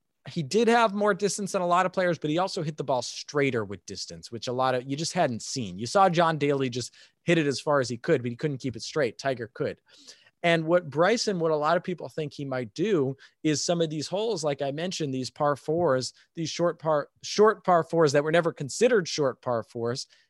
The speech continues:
he might say, "I can take this thing over the trees. I can do stuff that no one has thought about to try to put the ball, you know, to try to put the ball in the green or, or get a, get a, a wedge in my hand when most guys are gonna have a seven or eight iron." And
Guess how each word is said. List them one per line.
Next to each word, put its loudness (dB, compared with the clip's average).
he 0
might 2
say, 6
"I 6
can -4
take -2
this -4
thing -2
over -2
the -6
trees. -2
I 0
can -4
do -2
stuff -2
that -6
no -2
one -4
has -10
thought -2
about -6
to 0
try 2
to 2
put -10
the -8
ball, 0
you 0
know, 0
to -6
try 2
to 0
put -6
the -18
ball 0
in -4
the -6
green -4
or, -6
or -4
get 4
a, 2
get -2
a, 0
a 0
wedge 2
in -4
my -4
hand -6
when -8
most -6
guys -2
are -12
gonna -6
have -4
a -8
seven -4
or -6
eight -4
iron." -16
And 4